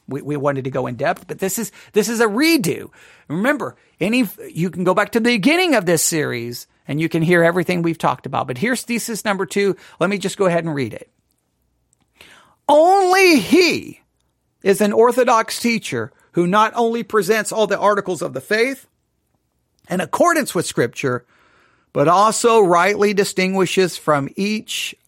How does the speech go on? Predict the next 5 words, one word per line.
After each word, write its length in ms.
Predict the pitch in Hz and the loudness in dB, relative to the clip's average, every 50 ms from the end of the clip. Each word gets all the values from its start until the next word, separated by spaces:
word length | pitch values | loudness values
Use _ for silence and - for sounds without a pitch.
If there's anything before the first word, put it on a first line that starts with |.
| _ _ | _ _
other 540 | - 220 220 190 139 127 120 113 110 117 - _ _ _ _ _ | 2 2 2 2 0 -2 -4 -6 -8 -12 -14 _ _ _ _ _
the 140 | - 135 120 | -4 -4 -2
law 600 | 110 123 139 143 151 156 170 175 170 170 170 - _ _ _ _ _ _ - | -2 0 0 2 4 4 4 2 0 -2 -4 -8 _ _ _ _ _ _ -6
and 480 | 143 139 135 135 135 131 131 143 139 - _ _ _ _ _ - | -4 -2 -2 -2 -2 -4 -4 -6 -8 -14 _ _ _ _ _ -6
gospel." 640 | 143 104 - - - - - - - - - _ | -6 -6 -6 -10 -14 -16 -16 -16 -18 -18 -20 _